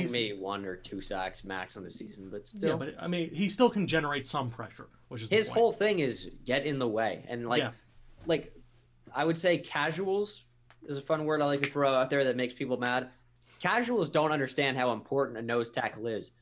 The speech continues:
Speaker 2: They're like, "Oh, well, you want sacks and tackles for loss." It's like, well, how do you get that? It
Speaker 1: Yeah.
Speaker 2: starts with a good nose tackle.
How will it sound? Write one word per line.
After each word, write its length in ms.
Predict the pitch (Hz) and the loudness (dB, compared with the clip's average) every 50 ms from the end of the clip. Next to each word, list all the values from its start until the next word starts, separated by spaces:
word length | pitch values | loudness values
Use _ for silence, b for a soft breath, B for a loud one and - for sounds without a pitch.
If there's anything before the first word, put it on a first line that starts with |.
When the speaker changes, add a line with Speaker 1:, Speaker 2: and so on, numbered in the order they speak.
| b b | b b
Speaker 2:
They're 120 | 139 143 160 | -2 0 2
like, 40 | 190 220 | 4 4
"Oh, 180 | 202 143 117 | 4 4 4
well, 300 | 107 107 104 95 - - - - - | 4 2 2 0 -2 -6 -8 -8 -6
you 80 | 123 135 | -2 -2
want 160 | 139 131 - | -2 -2 -2
sacks 440 | - - 165 165 151 120 - - 110 | 0 2 4 4 4 2 -2 -4 -10
and 120 | 98 - | -10 -4
tackles 340 | - 139 147 143 143 123 - | -2 -2 0 0 -4 -8 -6
for 120 | - 127 | -6 -4
loss." 340 | 120 135 143 135 113 104 - | 0 2 4 4 4 2 -2
It's 120 | 104 - | -4 -2
like, 260 | 117 107 101 - - _ - - _ - - - - - - | -2 -2 -2 -2 -8 _ -20 -20 _ -20 -20 -14 -12 -4 0
well, 340 | 143 139 139 139 - - - - - | 2 4 6 6 4 2 -2 -12 -6
how 140 | - 160 160 | -2 -2 0
do 80 | 160 | 0
you 140 | 151 151 139 | 2 0 0
get 320 | - 131 143 139 139 - - | 0 2 0 0 0 0 0
that? 320 | 107 101 95 92 - - - - | 0 2 2 0 -2 -8 -12 -8
It 100 | 139 - | -8 -6
Speaker 1:
Yeah. 40 | - | 0
Speaker 2:
starts 240 | 135 156 147 143 143 | 2 4 4 4 2
with 100 | 143 139 | -2 -6
a 20 | - | -6
good 200 | - 131 117 104 | -8 -10 -6 -2
nose 220 | 120 123 127 123 | 0 0 0 0
tackle. 400 | - 131 107 113 - 101 95 - | 0 -2 -2 -2 -2 -6 -8 -8